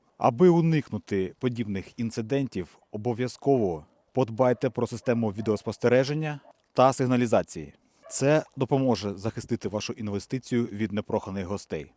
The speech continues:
От така от історія, друзі. Напишіть у коментарях, чи стикалися ви з подібними випадками та як боролися з крадіжками. Наш номер телефону внизу, наш сайт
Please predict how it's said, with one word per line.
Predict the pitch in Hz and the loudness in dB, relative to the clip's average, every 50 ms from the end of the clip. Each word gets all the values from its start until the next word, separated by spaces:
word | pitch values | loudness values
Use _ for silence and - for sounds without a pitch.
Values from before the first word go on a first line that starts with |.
| - - | -10 -4
От | - 123 - | -4 -4 -2
така | - 143 - 180 | -2 0 4 4
от | 175 160 139 156 | 4 4 2 0
історія, | - - 202 190 165 131 110 98 95 90 | -2 0 2 2 4 4 4 2 2 0
друзі. | 87 95 92 85 80 82 80 | -2 -2 -4 -4 -4 -4 -4
Напишіть | 113 110 135 131 - 185 147 | -4 -4 -4 -4 -4 -4 -4
у | 139 | -2
коментарях, | - 139 139 139 123 143 139 135 113 92 - - | -2 0 0 0 0 0 2 2 2 2 0 -4
чи | - - | -12 -12
стикалися | 127 - - - 175 165 143 117 - - 107 | -10 -8 -4 0 2 2 2 2 0 -2 -2
ви | 98 95 117 131 110 | -2 -2 -2 -2 -2
з | 95 - | -4 -4
подібними | - 117 117 113 117 117 104 98 95 92 87 85 87 - | -2 -2 -2 0 0 -2 -2 -2 -4 -4 -4 -6 -8 -8
випадками | 92 107 160 165 - 127 - - 92 90 82 76 - - _ _ _ _ _ _ - | -6 -4 -4 -2 -2 -4 -4 -4 -6 -6 -6 -8 -12 -18 _ _ _ _ _ _ -2
та | - 117 | 0 2
як | 107 107 113 117 | 2 2 2 2
боролися | 113 113 120 110 98 92 98 92 - - 92 | 2 4 2 4 4 2 -2 -4 -4 -6 -6
з | - | -6
крадіжками. | - - 113 110 95 92 85 - - 87 80 76 71 - - _ _ _ _ - | -4 -2 -2 -2 -2 -4 -8 -8 -8 -10 -10 -10 -10 -14 -18 _ _ _ _ -6
Наш | 107 113 107 - - | -4 -4 -4 -4 -6
номер | 110 104 104 98 | -4 -4 -4 -4
телефону | - - 95 95 95 - 110 101 92 82 73 _ _ _ _ | -6 -6 -8 -8 -6 -4 -4 -4 -4 -4 -8 _ _ _ _
внизу, | - 113 101 107 104 101 101 95 87 80 80 98 110 123 139 - _ _ _ _ _ _ _ _ | -16 -12 -8 -6 -4 -4 -4 -4 -6 -8 -8 -6 -6 -6 -8 -10 _ _ _ _ _ _ _ _
наш | - 101 113 110 101 - | -6 -4 -2 -2 -4 -6
сайт | - - - 104 90 78 - _ | -6 -2 0 0 0 -2 -4 _